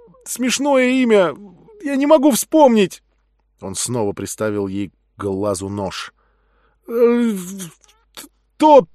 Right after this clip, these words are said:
Топилис!" выдохнула она. Фрай убрал нож. В его мозгу зашевелилось какое-то воспоминание.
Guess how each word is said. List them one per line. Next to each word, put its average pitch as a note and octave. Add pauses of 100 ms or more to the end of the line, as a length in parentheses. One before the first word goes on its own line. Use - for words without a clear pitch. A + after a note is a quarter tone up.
(180)
Топилис!" A#3 (260)
выдохнула A2+
она. G2 (920)
Фрай B2+
убрал F2+
нож. - (920)
В -
его C#3+
мозгу C#3+
зашевелилось B2+
какое-то A#2+ (500)
воспоминание. A#2+